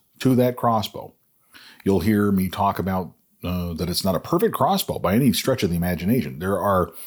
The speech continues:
no perfect crossbows, right? I was looking for the best crossbow as a successor to Bungie, to carry on and further what Bungie and I started.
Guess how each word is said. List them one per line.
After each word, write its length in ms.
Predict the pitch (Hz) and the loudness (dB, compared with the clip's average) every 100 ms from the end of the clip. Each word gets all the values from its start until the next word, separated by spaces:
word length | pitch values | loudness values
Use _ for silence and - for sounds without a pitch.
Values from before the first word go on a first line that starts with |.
| - - - _ 101 | -16 -16 -20 _ 2
no 240 | 151 185 | 4 4
perfect 320 | - 110 82 | 0 -2 -2
crossbows, 560 | - 92 - - - - 78 | 0 0 0 -12 -20 -16 -4
right? 240 | 85 82 - _ - | -4 -4 -12 _ -2
I 160 | 120 | 2
was 180 | 120 85 | 2 0
looking 220 | 90 90 | -4 -6
for 160 | - 92 | -6 -8
the 220 | 85 80 _ - | -6 -10 _ 0
best 460 | 151 - - - - | 2 2 0 -6 -12
crossbow 720 | - 67 65 - 65 80 - _ _ _ _ _ _ _ _ | -8 -8 -8 -10 -10 -10 -12 _ _ _ _ _ _ _ _
as 120 | 71 76 | -6 -4
a 80 | |
successor 640 | 78 - - - 104 107 98 | -2 -2 -2 0 0 2 0
to 80 | |
Bungie, 360 | 92 104 65 - _ _ | 0 -2 -4 -12 _ _
to 100 | - | -8
carry 520 | 80 - 151 139 135 131 | -6 0 2 4 4 4
on 240 | 147 101 | 2 0
and 140 | 80 | 0
further 480 | - 147 160 85 - - | -2 2 2 2 -6 -10
what 160 | 82 | -6
Bungie 420 | 92 98 87 90 | 0 0 0 -2
and 120 | 80 76 | -2 -2
I 160 | 78 | -4
started. 600 | - - 107 120 - - | -4 0 2 2 0 -8